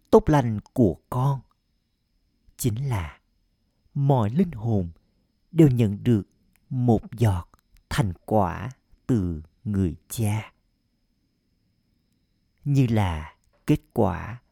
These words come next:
của những mong ước tốt lành này,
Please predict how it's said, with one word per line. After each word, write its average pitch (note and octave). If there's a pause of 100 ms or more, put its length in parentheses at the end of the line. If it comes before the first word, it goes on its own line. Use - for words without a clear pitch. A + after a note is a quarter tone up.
(300)
của D3
những C3+
mong C3+
ước E3+ (440)
tốt F3 (120)
lành G#2
này, E2+